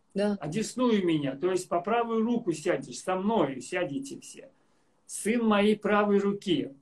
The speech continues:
Speaker 2: И вот сегодня мы сыновья правой руки Господа, которых он говорит: Ты, кай-, конечно,
Speaker 1: Да.
Speaker 2: теплый, еще голый, наг, да, наг это голый
Speaker 1: Мгм.
Speaker 2: там где-то, да?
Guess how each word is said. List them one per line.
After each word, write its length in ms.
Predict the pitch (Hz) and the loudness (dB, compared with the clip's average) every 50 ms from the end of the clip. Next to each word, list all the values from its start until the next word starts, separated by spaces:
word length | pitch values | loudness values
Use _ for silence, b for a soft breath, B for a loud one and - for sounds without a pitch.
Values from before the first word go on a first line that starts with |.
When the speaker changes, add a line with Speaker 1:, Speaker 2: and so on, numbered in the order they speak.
| _ _ _ _ _ _ _ _ _ - | _ _ _ _ _ _ _ _ _ -4
Speaker 2:
И 80 | 160 160 | -2 0
вот 200 | 196 208 202 - | 0 0 0 -2
сегодня 520 | - 196 180 180 226 254 262 208 196 185 | -2 -2 0 2 2 2 2 2 2 2
мы 220 | 175 170 196 233 | 2 2 2 0
сыновья 800 | 240 240 - 190 185 180 180 170 165 175 202 214 220 214 190 - - _ _ | 0 -2 -4 -2 -2 -2 -2 -2 -2 0 2 2 2 2 0 -4 -10 _ _
правой 380 | - 170 180 175 180 190 196 190 | -2 0 2 2 2 2 2 4
руки 280 | 180 170 - - 170 | 4 2 2 0 -2
Господа, 680 | 160 143 156 170 151 - - - 156 143 123 123 - - _ _ _ _ _ _ _ _ | -2 2 2 2 0 0 -4 -10 -10 -8 -8 -8 -10 -12 _ _ _ _ _ _ _ _
которых 460 | - 165 175 - 220 208 202 180 185 190 | -4 -4 2 4 6 6 6 4 0 0
он 180 | 190 180 165 | -2 -2 2
говорит: 440 | 156 175 190 190 185 175 151 - - | 2 2 4 4 4 4 2 0 -4
Ты, 180 | - 233 254 240 | -6 -6 -6 -2
кай-, 240 | - - 196 180 - | 0 0 0 0 -2
конечно, 440 | 202 196 202 196 180 - - 156 156 | -2 -2 -2 -2 -2 -2 -2 -4 -4
Speaker 1:
Да. 60 | - | -4
Speaker 2:
теплый, 640 | - 226 254 254 247 247 214 202 185 175 160 156 - _ _ _ _ | -4 0 0 0 0 2 2 4 4 4 4 2 -4 _ _ _ _
еще 380 | - 185 151 - - 175 170 151 | -8 -8 -8 -2 0 0 0 0
голый, 680 | 135 123 123 185 233 247 247 254 233 220 202 196 - - _ _ | 0 -4 -2 2 4 6 6 6 6 4 2 2 -2 -10 _ _
наг, 320 | 160 165 190 - - - - | -2 0 0 0 -2 -6 -6
да, 220 | 139 165 202 226 | -4 -2 0 0
наг 240 | 208 214 208 180 - | 0 0 -2 -2 -2
это 180 | 165 - 160 139 | -4 -6 -6 -8
голый 480 | 123 120 135 190 240 247 202 208 196 | -8 -2 0 2 4 4 4 4 2
Speaker 1:
Мгм. 80 | 175 - | 2 0
Speaker 2:
там 140 | 170 156 147 | -2 -6 -2
где-то, 260 | 147 175 175 - 160 | 0 -2 -2 -2 -4
да? 280 | 139 151 208 226 - | -6 -6 -6 -6 -6